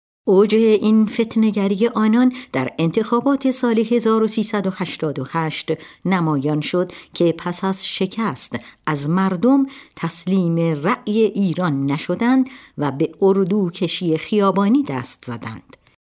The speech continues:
و خیابان‌های پایتخت را ناامن کردند.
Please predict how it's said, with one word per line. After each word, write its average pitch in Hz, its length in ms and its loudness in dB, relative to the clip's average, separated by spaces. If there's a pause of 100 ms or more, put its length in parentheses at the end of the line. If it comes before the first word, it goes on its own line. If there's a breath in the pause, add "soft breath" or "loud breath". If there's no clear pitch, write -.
(140)
و 311 140 2
خیابان‌های 156 680 -2
پایتخت 180 680 -2
را 175 180 0 (240 loud breath)
ناامن 214 760 2
کردند. - 680 -12